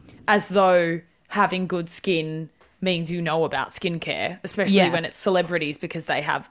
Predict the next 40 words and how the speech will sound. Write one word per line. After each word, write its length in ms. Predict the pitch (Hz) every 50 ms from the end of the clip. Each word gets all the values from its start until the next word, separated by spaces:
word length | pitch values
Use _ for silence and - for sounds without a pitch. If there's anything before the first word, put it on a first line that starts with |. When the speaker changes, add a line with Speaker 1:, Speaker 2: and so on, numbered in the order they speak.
| _ -
Speaker 1:
access 520 | 165 - - - - - - - - -
to 420 | - - - 165 151 151 156 156 - - _ - - _ _ _ _ _ _ _ _ _ _
so 640 | - - - - - 233 214 220 214 214 208 202
much, 460 | 196 180 165 - - - - - - - - _ _ _ _
so 360 | - - - - 277 240 240 240
many 220 | 233 240 220 208
skin 440 | - - - - - 269 247 247 240
treatments 520 | - - 240 233 220 - 220 208 - -
and, 120 | 185 170 160
like, 220 | 160 156 - -
not 120 | 202 226 233
even 140 | 226 214 170
Speaker 2:
Yeah. 100 | 160 135
Speaker 1:
just 120 | 98 -
treatments, 440 | - - 202 190 - 185 185 127 -
but, 160 | - - -
like, 260 | - 165 - - - - - - _ _ _ _ _ _ _ - _
the, 260 | 165 165 208 - -
you 120 | 202 185 180
know, 100 | 165 147 -
ex-, 440 | - 202 - - - - - - - _
personal 420 | - - 214 196 190 - 190 170 156
chefs, 680 | - - - 185 180 175 - - - - - - - -
Speaker 2:
Yeah. 300 | 190 160 160 143 - 165 160
Speaker 1:
um, 240 | 160 160 160 - - _ _ _ _ _ _ _ _ _ _ _ _ _ -
personal 320 | 196 196 - - 180 160
trainers, 640 | - - - 214 208 220 226 220 220 214 214 202 170
like, 260 | 202 180 175 - - -
all 80 | 196 214
Speaker 2:
Yeah. 160 | 214 214 196
Speaker 1:
different 300 | 208 202 - 196 180 -
things 260 | 190 185 185 175 -
that 120 | - 165
have 100 | 165 170
a 40 | 175
huge 260 | 160 - 175 160 -
impact 360 | 160 151 156 175 160 156 - 160
on 100 | 156 147
your 80 | -
skin. 500 | - - - - 190 165 - - - 185